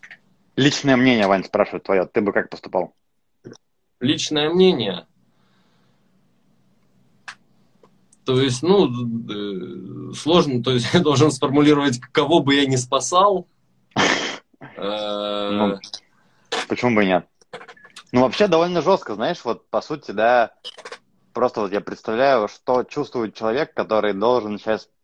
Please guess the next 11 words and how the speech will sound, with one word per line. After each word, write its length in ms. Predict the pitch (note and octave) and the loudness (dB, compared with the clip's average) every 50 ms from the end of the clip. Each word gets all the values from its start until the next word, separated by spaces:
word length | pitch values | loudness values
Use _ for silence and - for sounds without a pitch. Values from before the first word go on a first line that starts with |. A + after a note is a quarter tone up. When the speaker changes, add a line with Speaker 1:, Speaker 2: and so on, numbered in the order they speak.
| _ _ _ | _ _ _
Speaker 1:
кому-то 680 | - G#2+ G2 G2+ A2+ A2+ - - G#2+ G2+ G2 F#2+ F#2+ - | -4 -4 -4 -4 -4 -6 -2 2 2 4 4 4 2 2
отдать 520 | - F#2 G2 F#2+ F#2+ F#2+ G#2 G2 - - | 0 -2 -2 -2 0 -2 -2 -2 -2 -6
И 80 | - A2 | -10 -8
В 120 | A2 G2+ | -4 -2
Л. 300 | G2+ F#2+ F2+ E2+ E2+ E2+ | -2 0 -2 -2 -4 -6
Это, 400 | F2 F2+ _ - G2 G2 G2 F#2+ | -10 -12 _ -8 -8 -6 -6 -6
ну, 160 | F#2 G#2 G#2 F#2+ | -6 -6 -6 -4
блин, 320 | F#2 G2+ G#2+ G2+ F2+ F2 | -2 -2 0 0 -2 -4
это 640 | E2 D2+ - F#2+ G2 G2+ G#2 G#2 G#2 G#2 G#2 A2 G#2+ | -6 -6 -4 -4 -2 -2 -4 -6 -6 -8 -8 -8 -4
жесткие 400 | G2+ A#2 B2+ A#2 - - - A#2 | 0 0 0 0 -2 -4 -8 -8
штуки. 380 | - - - A#2 F#2+ F#2+ F#2+ | -4 -2 0 0 2 0 -2